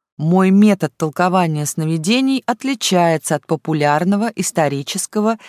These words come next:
и легендарного метода толкования посредством символики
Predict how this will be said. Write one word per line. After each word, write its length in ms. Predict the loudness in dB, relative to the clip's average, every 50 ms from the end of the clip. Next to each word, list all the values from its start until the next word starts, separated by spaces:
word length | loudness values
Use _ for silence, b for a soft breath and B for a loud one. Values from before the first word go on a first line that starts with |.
| B B B
и 140 | _ 0 2
легендарного 920 | 4 4 2 2 0 0 0 0 2 2 4 4 4 2 2 2 2 2 2
метода 540 | 2 0 0 0 -2 -2 -2 -2 -4 -4
толкования 800 | -2 -2 -4 -4 -2 -2 -2 -2 0 0 0 0 0 0 -2 -2
посредством 720 | -2 -2 -2 -2 -2 -2 -2 0 -2 -2 -4 -4 -4 -4 -4
символики 840 | -4 -4 -6 -6 -4 -2 0 0 0 0 -2 -6 -6 -6 -6 -6